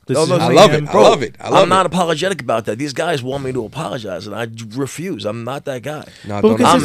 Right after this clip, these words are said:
Speaker 1: it's,
Speaker 2: me.
Speaker 1: it's, that's a big part of masonry that I feel like it's been lost, is, like, guys, they try to put a front up.
Speaker 2: <laughs> Yeah.
Speaker 1: You know,
Speaker 3: Yeah.
Speaker 1: <clears throat>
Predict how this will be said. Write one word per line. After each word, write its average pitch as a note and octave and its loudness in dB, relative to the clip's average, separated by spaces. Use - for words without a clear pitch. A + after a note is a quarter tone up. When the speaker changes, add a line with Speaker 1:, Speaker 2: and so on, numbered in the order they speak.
Speaker 1:
it's, G3+ 2
Speaker 2:
me. G#3+ -8
Speaker 1:
it's, E3+ -18
that's A3+ -4
a A3 0
big F3+ -2
part A3 -8
of D3+ -6
masonry B2 -6
that G#2+ -12
I A2 -12
feel E3+ -8
like D3 -10
it's A2 -12
been A#2 -8
lost, F3+ -10
is, G2 -12
like, G2+ -14
guys, D3+ -8
they C3 -4
try D#3 -10
to D3 -10
put - -12
a A2+ -10
front - -14
up. - -20
Speaker 2:
<laughs> - -14
Yeah. - 0
Speaker 1:
You C#3 -8
know, F#3 -4
Speaker 3:
Yeah. F#3+ -6
Speaker 1:
<clears throat> - -20